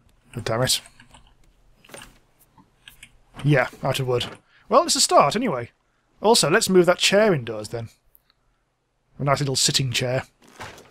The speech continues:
as opposed to the other kind. There.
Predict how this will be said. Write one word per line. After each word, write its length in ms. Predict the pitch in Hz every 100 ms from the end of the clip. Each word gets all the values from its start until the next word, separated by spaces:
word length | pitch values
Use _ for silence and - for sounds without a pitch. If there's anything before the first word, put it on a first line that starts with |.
| -
as 80 | 120
opposed 240 | 127 131
to 60 | 139
the 60 |
other 80 | 135
kind. 440 | 143 175 254 262 - _ _ _ _ _ _ _ _ _ _ _ - _ - _ _ _ - - - _ _ _ _ _ _ _ _ _ _ - - - - _ _ _ -
There. 280 | 135 110